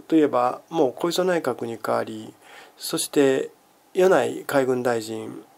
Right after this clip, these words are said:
で、この米内に買われて、壊れて、井上はこの海兵の校長をやった後、海軍次官になります。だからまあ、あの、第一線からは外された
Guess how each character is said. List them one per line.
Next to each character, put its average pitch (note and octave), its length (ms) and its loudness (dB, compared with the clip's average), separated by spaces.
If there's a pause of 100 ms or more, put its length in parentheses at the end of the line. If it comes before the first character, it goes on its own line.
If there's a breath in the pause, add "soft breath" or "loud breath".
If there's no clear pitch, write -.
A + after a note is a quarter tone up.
(720)
で、 E3+ 100 -2
こ E3+ 140 0
の E3 60 4
米 G3+ 100 6
内 F#3 200 4
に A#2+ 100 -2
買 C#3+ 180 2
わ C#3+ 80 4
れ C#3 100 0
て、 C#3+ 440 2 (680 soft breath)
壊 D#3 260 2
れ B2 100 0
て、 A#2+ 400 0 (720 loud breath)
井 D#3+ 80 2
上 D3+ 260 4
は C#3+ 160 0
こ C#3+ 120 -2
の C#3 120 0
海 D#3+ 240 0
兵 D#3+ 140 0
の D#3 100 2
校 D3+ 220 0
長 D3+ 480 2
を F#3 240 4 (560)
や D#3+ 120 -4
っ - 40 -2
た D3 200 2
後、 A#2 400 -2 (140)
海 E3 200 -2
軍 E3+ 240 -4
次 G3 140 -6
官 A#2 320 -2
に D3 140 2
な A2+ 140 -4
り G2+ 80 -12
ま G#2 180 -12
す。 - 180 -18 (2000 loud breath)
だ E3+ 100 -2
か D#3 60 0
ら B2+ 80 0
ま C3 300 0
あ、 C3 40 -2
あ B2 40 -2
の、 B2 420 -6 (1600)
第 E3+ 240 2
一 C#3 80 -4
線 E3+ 240 -2
か E3+ 100 2
ら D#3+ 80 4
は B2 100 2
外 B2 140 -8
さ D3 160 2
れ C#3+ 80 2
た C#3+ 240 0